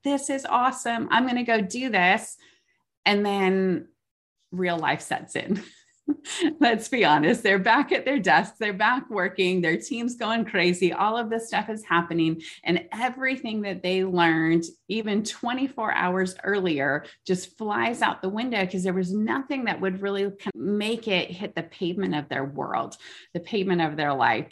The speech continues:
And so that's where the coaching piece comes alongside of training and development, 'cause I think it's not an either or, it's really a both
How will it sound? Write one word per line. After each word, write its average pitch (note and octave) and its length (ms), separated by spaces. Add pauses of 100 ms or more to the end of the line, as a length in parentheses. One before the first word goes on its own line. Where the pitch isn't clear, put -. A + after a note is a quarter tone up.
(100)
And F#3 140
so G3+ 160
that's A#3+ 500
where A#3+ 120
the G#3 100
coaching F3 480
piece D#3+ 280
comes D#3 340 (100)
alongside D3+ 920
of C#3 360
training G#3+ 460
and G3 140
development, D3+ 580
'cause - 120
I F#3 80
think B3 260
it's F3 200
not F#3+ 180
an E3 160
either F3 280
or, D#3 300
it's D3+ 200
really F#3+ 440
a D#3 80
both D3 320